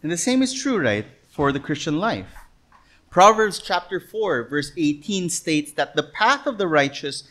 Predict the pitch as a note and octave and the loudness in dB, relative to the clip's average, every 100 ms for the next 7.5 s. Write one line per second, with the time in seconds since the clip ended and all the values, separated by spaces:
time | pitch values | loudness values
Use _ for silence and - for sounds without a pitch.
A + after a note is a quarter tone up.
0 | - - D3+ C3 C#3+ C#3 C#3 C3 C3 D3 | -20 -10 -10 -4 -4 -4 -4 -6 0 0
1 | F3+ F3+ _ D3+ A#2 A2 A#2+ A#2+ F#2+ E2+ | 0 -6 _ -14 -14 -4 0 0 -2 -12
2 | G2+ A#2+ D#3 E3 C3+ A2+ F2+ _ - _ | -12 -2 -2 -2 -6 -8 -12 _ -20 _
3 | _ _ _ _ _ - D3 - D#3 C3+ | _ _ _ _ _ -6 -6 -4 -4 -4
4 | B2+ A#2 D3 F#3 G#3 G3 F#3+ D3+ C3+ B2+ | -4 -2 2 2 0 -6 -4 -4 -4 0
5 | C#3 D3+ - G2 G2+ B2 _ _ _ _ | 0 0 -6 -10 -10 -16 _ _ _ _
6 | _ _ _ _ _ - C3 C3 A#2 - | _ _ _ _ _ -10 -4 -4 -4 -2
7 | C#3 C3 A#2 G2 E2 | 0 0 -2 -6 -8